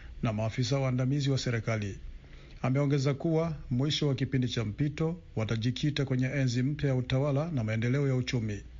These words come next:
Doumbouya hakusema uongozi wa mpito utawashirikisha akina nani na hakutoa tarehe ya kurudi kwenye uchaguzi wa kidemokrasia. Mabalozi wa kundi la G seven la nchi tajiri duniani Jumatatu wamemsihi rais wa Tunisia kumteua waziri mkuu mpya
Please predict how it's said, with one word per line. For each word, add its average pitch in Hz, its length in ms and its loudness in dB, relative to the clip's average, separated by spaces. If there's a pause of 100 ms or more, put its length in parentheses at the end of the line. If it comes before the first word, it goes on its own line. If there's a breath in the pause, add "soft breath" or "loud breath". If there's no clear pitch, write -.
(160 loud breath)
Doumbouya 143 500 2
hakusema 143 500 2
uongozi 127 400 2
wa 120 120 2
mpito 147 380 0
utawashirikisha 131 680 2
akina 107 280 0
nani 151 360 0 (240)
na 113 80 0
hakutoa 120 540 0
tarehe 139 380 2
ya 135 100 2
kurudi 139 360 2
kwenye 131 220 2
uchaguzi 135 520 2
wa 131 60 2
kidemokrasia. 113 760 0 (640)
Mabalozi 160 520 2
wa 165 120 4
kundi 156 240 2
la 147 120 2
G 135 160 2
seven 151 380 0
la 139 120 2
nchi 139 200 0
tajiri 131 380 0
duniani 120 440 0
Jumatatu 151 760 0
wamemsihi 123 540 2
rais 131 260 2
wa 131 120 2
Tunisia 147 520 0
kumteua 131 580 0
waziri 120 260 0
mkuu 110 260 -2
mpya 151 360 0